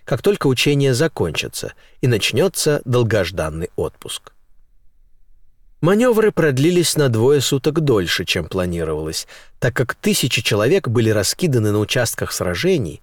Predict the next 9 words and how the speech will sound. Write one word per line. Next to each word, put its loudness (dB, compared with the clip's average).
и 0
собрать 2
их -4
воедино 2
оказалось -2
нелегко. -4
При 0
разборе 2
полетов -2